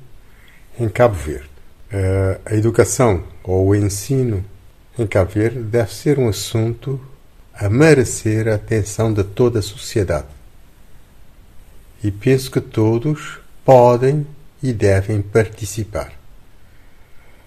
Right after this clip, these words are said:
É algo de extrema importância para o país, para a vida em sociedade, e todos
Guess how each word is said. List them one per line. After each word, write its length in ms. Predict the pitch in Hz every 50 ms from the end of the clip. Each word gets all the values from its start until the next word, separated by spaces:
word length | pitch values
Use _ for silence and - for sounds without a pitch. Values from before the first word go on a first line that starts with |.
| - - - -
É 560 | 101 95 95 95 95 95 95 95 95 95 98 -
algo 340 | - 117 110 107 104 98 92
de 140 | 87 87 98
extrema 1000 | - - - - - - - - - - - - 175 190 202 190 175 160 147 127
importância 1000 | 113 113 135 160 170 156 160 - 127 107 - - - 113 98 90 - - - 82
para 200 | - - 87 82
o 60 | 80
país, 640 | - - - 82 82 82 80 85 107 113 - - - - - - - - - - - - - - - - - - - - - - - - - - - - - - - - - - - - - - - - - - - - - - - - - - -
para 140 | 101 98 101
a 20 |
vida 300 | 95 - 131 135 117 110
em 80 | 98 90
sociedade, 760 | - - 110 95 - - - 87 80 87 92 101 110 110 107 - - - - - - - - - - - - - - - - - - - - - - - - - - - - - - - - - - - - - -
e 120 | 123 120
todos 640 | 120 - - 175 165 131 - - - - - - -